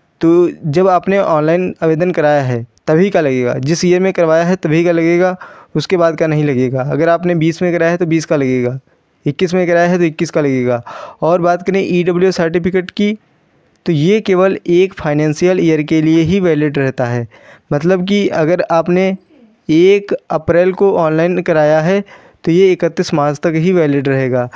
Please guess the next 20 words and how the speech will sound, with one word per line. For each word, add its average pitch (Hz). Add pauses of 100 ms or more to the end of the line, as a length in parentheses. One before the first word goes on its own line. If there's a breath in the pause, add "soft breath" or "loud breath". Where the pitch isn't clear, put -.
(240 loud breath)
भले 185
ही 208
आपने 190 (720 soft breath)
तीस 208
मार्च 180
को 170
कराया 135
हो, 135
तीस 175
मार्च 175
दो 165
हज़ार 175
बीस 170
में 185
अगर 180
कराया 147
है 202 (360 loud breath)
तो 151
ये 175
केवल 190